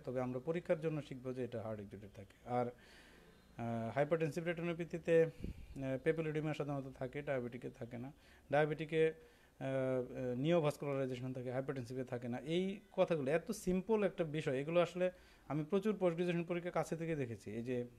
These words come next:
রেজিস্ট্রার থাকার সময় অনেকগুলো পোস্ট গ্রাজুয়েশন পরীক্ষা, সেকেন্ড পার্ট, থিসিস পার্ট, ঢাকা ইউনিভার্সিটি, বঙ্গবন্ধু রন্ডারের পরীক্ষা, অনেক কিছু চোখের সামনে দেখেছি।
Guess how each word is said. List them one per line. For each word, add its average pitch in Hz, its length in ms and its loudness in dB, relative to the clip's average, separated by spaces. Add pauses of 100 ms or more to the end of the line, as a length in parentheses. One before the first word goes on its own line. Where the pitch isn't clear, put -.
(100)
রেজিস্ট্রার 139 540 0 (240)
থাকার 147 200 0
সময় 131 420 0 (540)
অনেকগুলো 160 380 0
পোস্ট 143 180 -2
গ্রাজুয়েশন 135 360 -4
পরীক্ষা, 127 580 -4
সেকেন্ড 127 380 -2
পার্ট, 123 320 2
থিসিস 120 360 -6
পার্ট, 123 280 0
ঢাকা 120 220 -2
ইউনিভার্সিটি, 123 640 -2
বঙ্গবন্ধু 117 460 -2
রন্ডারের 123 340 -2
পরীক্ষা, 117 320 -6
অনেক 123 260 -4
কিছু 131 240 -8 (120)
চোখের 151 220 -2
সামনে 151 260 -4
দেখেছি। 147 360 -6